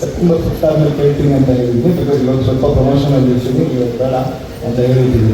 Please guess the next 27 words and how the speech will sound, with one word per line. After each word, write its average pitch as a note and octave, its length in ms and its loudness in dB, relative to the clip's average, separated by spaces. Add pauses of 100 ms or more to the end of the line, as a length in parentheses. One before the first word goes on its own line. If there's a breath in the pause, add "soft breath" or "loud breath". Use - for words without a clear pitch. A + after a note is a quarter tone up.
(640)
But, F3 420 2
ಆ, C#3 420 2 (760)
ಬೇರೆ E3 240 2
ಭಾಷೆ E3+ 260 2
ಅನ್ನೋದು D3+ 340 0
ಸೇರಿ C#3 320 0
ಅದು B2 180 2
ಹೀರೋಯಿನ್‌ಗಳದ್ದು C#3 880 0
ಪಾತ್ರೆ B2+ 300 0
ಬೇರೆ, B2 260 2 (760)
ನಮ್ದು C#3 360 0
ಪಾತ್ರೆ C3 280 0
ಬೇರೆ. B2+ 320 2
ಆಮೇಲೆ C3 420 2
ನಮ್ಗೆ B2+ 260 2
ಬೇರೆ, B2+ 220 2
ಬೇರೆ C#3+ 340 0
ಭಾಷೆ D3 180 2
ಬಂದರೂ C#3 300 2
ನಾವು B2 580 0 (300)
ನಮಗೆ, C#3 480 -2
ನಾವು C#3 280 2
ಅನ್ನೋದಕ್ಕಿಂತ B2+ 380 -2
ನಾನು, B2+ 340 0
ನಾನಂತೂ C3 340 2
ಹೋಗೋಕೆ C3+ 280 2
ಇಷ್ಟಪಡಲ್ಲ. B2+ 540 2